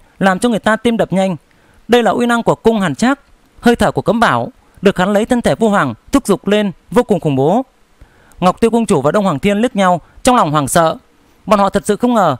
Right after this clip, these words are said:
là vị Vu Hoàng này lại dẫn theo cấm bảo. Ở trên người mình, uy lực của cấm bảo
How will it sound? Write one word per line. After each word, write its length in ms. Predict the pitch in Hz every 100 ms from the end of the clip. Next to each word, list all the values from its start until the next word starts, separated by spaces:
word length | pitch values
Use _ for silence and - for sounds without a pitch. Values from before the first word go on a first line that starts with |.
| -
là 120 | 190
vị 180 | 175 208
Vu 100 | 226
Hoàng 140 | 233 185
này 200 | 165 123 _ _ -
lại 160 | 180
dẫn 140 | 196 240
theo 240 | 220 214
cấm 180 | 190 254
bảo. 360 | 220 131 120 254 _ _ _ _ _ - _ _ _ _ _
Ở 100 | -
trên 200 | 156 226
người 120 | 202 165
mình, 260 | 156 123 - _ -
uy 120 | 254
lực 160 | 220
của 80 | -
cấm 160 | - 247
bảo 320 | 196 135 127